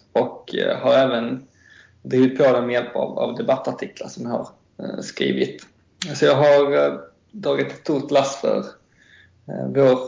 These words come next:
utveckling av vår politik, skulle jag vilja säga, eh, under året. Och rent organisatoriskt så handlar det mest om att försöka som ledare att, att vi är en stor organisation med många tusen medlemmar och varken jag eller förbundsstyrelsen kan göra allting själv.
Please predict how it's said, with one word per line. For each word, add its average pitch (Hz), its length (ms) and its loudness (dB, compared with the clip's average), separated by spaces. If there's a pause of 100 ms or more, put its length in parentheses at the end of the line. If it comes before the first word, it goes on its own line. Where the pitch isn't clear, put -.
(160)
utveckling 160 460 2
av 135 80 4
vår 135 240 2
politik, - 460 -4
skulle 131 220 -2
jag 127 40 6
vilja 123 160 0
säga, 123 260 2 (440)
eh, 139 220 -14
under 127 300 0
året. - 220 -8 (920)
Och - 140 0
rent 147 200 2
organisatoriskt 135 800 0
så 127 80 -4
handlar 127 220 0
det 139 80 0
mest 151 240 -4
om 127 100 -2
att 127 140 -4
försöka 127 440 0 (560)
som 135 200 -4
ledare 135 420 4
att, - 180 -8
att - 160 -16 (500)
vi 151 240 -2
är 139 80 4
en 131 80 2
stor 131 300 0
organisation 127 500 -2
med 127 100 -4
många 127 200 0
tusen 131 380 -2
medlemmar 131 760 2 (200)
och - 240 -10
varken 127 380 -2
jag 127 240 2
eller 123 120 -2
förbundsstyrelsen - 720 -4
kan 117 120 -6
göra 123 200 0
allting 120 360 0
själv. 123 360 2